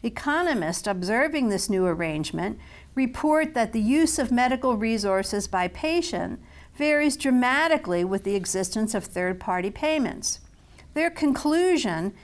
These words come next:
easily understood when human nature is taken into account, is that the larger the share paid directly by the patient,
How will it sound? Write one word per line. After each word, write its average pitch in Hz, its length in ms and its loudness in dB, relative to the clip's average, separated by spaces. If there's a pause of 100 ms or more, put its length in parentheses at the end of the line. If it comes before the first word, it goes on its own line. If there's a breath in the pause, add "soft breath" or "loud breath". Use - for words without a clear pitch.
(200 loud breath)
easily 262 560 2
understood 269 640 0
when 233 160 2
human 220 320 0
nature 269 380 0
is 185 180 -2
taken 175 380 -2
into 170 260 -2
account, 165 580 -4 (400 loud breath)
is 240 240 0
that 214 280 2
the 208 100 -2
larger 240 520 2
the 311 140 -2
share 202 460 0
paid 202 320 -2
directly 214 540 -2
by 247 220 2
the 220 100 -4
patient, 311 680 -2